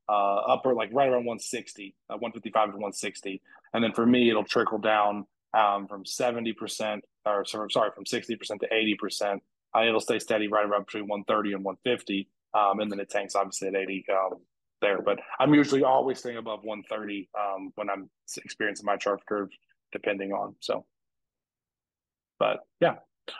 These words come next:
well, I mean, that's, that's the exciting news to, uh, break today. Obviously, uh, wanted to kind of, uh, share that when we can. Um, and, you know, there's a lot more information to come. I'm sure we'll talk about it on, uh, next week episodes, episode as well, but wanted to get the blast out of what it is.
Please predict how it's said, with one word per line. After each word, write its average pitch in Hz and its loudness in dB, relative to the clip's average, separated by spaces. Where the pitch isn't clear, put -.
well, 151 6
I 160 4
mean, 160 2
that's, 160 2
that's 160 4
the 160 -2
exciting 147 2
news 139 -4
to, 135 -2
uh, 120 0
break 127 -4
today. 113 -6
Obviously, 113 -4
uh, 101 -2
wanted 107 -8
to 107 -14
kind 110 -10
of, 101 -10
uh, 107 -2
share 117 0
that 110 2
when 110 -2
we 101 -8
can. 117 -2
Um, 104 2
and, 101 -2
you 110 -2
know, 101 0
there's 104 -4
a 117 0
lot 120 6
more 127 6
information 120 -2
to - -10
come. 113 -2
I'm 107 -6
sure 110 -6
we'll 104 -8
talk 104 0
about 104 0
it 101 -2
on, 98 -4
uh, 101 2
next 101 -8
week 104 -4
episodes, 101 -4
episode 120 2
as 95 -4
well, 107 2
but 104 2
wanted 120 4
to 117 4
get 117 2
the 110 -2
blast 117 2
out 107 2
of 98 -4
what 131 4
it 123 2
is. 160 2